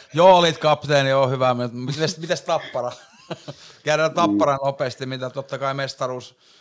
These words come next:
Speaker 1: sielläkin ja, ja upeita pelikavereita ja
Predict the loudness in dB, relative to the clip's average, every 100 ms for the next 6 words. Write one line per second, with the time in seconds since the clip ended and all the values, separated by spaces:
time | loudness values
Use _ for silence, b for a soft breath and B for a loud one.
0 | b -8 -4 -2 -2 -6 -6 -4 -6 -8
1 | -10 -10 -12 -12 -4 -4 -4 -6 -6 -4
2 | -6 -6 -6 -6 -8 -8 -8